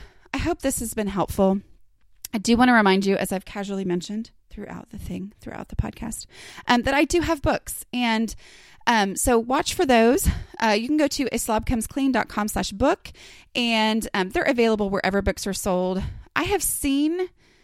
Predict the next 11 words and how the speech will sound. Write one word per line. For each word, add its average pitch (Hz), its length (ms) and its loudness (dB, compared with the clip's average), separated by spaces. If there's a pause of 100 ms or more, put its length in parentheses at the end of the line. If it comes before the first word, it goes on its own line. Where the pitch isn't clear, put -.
(280)
my 202 480 -2
first - 580 -4
book 180 240 0
in 208 140 -4
Half 202 220 -6
Price 180 220 -8
Books, - 480 -10
and 202 180 -4
I've 277 220 -2
actually 440 340 -2
had, 269 280 -4